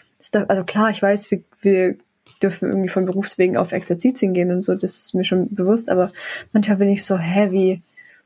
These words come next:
wie kriegt man das eigentlich hin, dass man auch immer selber irgendwie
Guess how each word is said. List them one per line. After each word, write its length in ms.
wie 100
kriegt 240
man 100
das 100
eigentlich 260
hin, 180
dass 200
man 120
auch 160
immer 260
selber 440
irgendwie 640